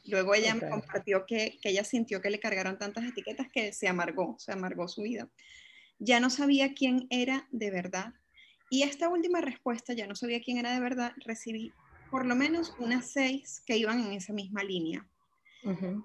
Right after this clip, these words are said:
Speaker 1: Entonces, bueno, luego de este ejercicio, yo les pedía que reflexionaran sobre cuántas etiquetas colgamos a diario, cuántas etiquetas sentimos que nos cuelgan, o ambas inclusive,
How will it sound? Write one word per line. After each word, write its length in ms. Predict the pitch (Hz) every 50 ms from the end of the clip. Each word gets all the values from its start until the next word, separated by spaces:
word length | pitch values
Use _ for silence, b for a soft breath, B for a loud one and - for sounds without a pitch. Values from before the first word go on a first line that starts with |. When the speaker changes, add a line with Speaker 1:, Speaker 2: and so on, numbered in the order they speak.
| -
Speaker 1:
Entonces, 360 | - 254 262 269 - 349 339
bueno, 300 | 320 277 233 214 208 208
luego 260 | 214 226 226 233 294 320
de 80 | 311
este 180 | 277 285 - 294
ejercicio, 640 | 320 339 330 - - 269 247 247 - - 269 285 311 285
yo 140 | 233 233 208
les 180 | 214 220 -
pedía 320 | - 269 254 233 202 214 214
que 100 | - 247
reflexionaran 1120 | 269 247 254 - 247 - - - - 247 254 269 269 247 226 220 220 233 247 269 285 - - _ _ _ - - - _
sobre 460 | - - 262 247 247 247 240 247 247 - -
cuántas 340 | - 269 269 262 254 285 339
etiquetas 560 | 339 330 285 247 - 254 240 233 - 277 -
colgamos 600 | - _ - 269 240 214 220 202 202 214 247 226 254
a 80 | 240
diario, 560 | 214 226 233 220 208 196 196 202 208 214 226 226 _ _ _ _ _ _ _ _ _ _ _ _
cuántas 340 | 254 247 240 240 285 285 330
etiquetas 540 | 330 320 - 247 - 208 214 214 247 254
sentimos 420 | - 294 277 262 - - 208 233 -
que 140 | - 285 254
nos 200 | 214 202 185 -
cuelgan, 640 | _ _ 254 233 208 190 180 185 190 208 220 226 269 _ _ _ _ - _ _ _ _ _ _ _ _ _ _ _
o 120 | - 220 226
ambas 260 | 214 208 202 233 254
inclusive, 800 | 311 320 277 277 226 214 - - 254 240 240 254 285 381 -